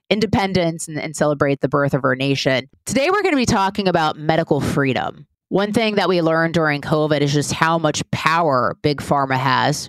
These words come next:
over a nation. We also learned that when people like Doctor Fauci say things like, "I am the science," he's not wrong.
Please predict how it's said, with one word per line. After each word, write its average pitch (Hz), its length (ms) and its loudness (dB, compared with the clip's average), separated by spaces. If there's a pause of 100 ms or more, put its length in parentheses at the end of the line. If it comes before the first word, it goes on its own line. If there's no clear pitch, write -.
(160)
over 131 440 0
a 135 80 -2
nation. 127 580 -4
We 240 140 2
also 349 260 0
learned 208 380 0
that 185 180 0
when 180 300 -2
people 240 280 0
like 160 220 0
Doctor 170 380 0
Fauci 151 760 0
say 156 280 -2
things 143 320 -2
like, 143 160 0
"I 156 160 2
am 139 260 -2 (120)
the 147 120 -2
science," 151 720 -2 (540)
he's 170 240 0
not 214 200 0
wrong. 135 540 -2